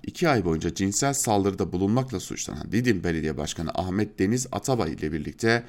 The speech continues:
dört kişinin savcıya verdikleri ifadeye ulaşmış ve, e, o,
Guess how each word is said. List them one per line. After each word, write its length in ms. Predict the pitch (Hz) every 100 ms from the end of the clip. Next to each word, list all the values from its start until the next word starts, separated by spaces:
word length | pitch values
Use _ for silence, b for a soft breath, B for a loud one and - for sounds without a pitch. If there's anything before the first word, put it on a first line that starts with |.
| B B B 90
dört 260 | 131 139 -
kişinin 280 | - 76
savcıya 600 | 76 - 107 95 87 113
verdikleri 480 | 98 80 - - 80
ifadeye 500 | 85 - 95 87 92
ulaşmış 800 | 62 64 - - 113 143 - - - b b b b b -
ve, 260 | 107 117 - -
e, 280 | 87 82 - -
o, 320 | 110 113 -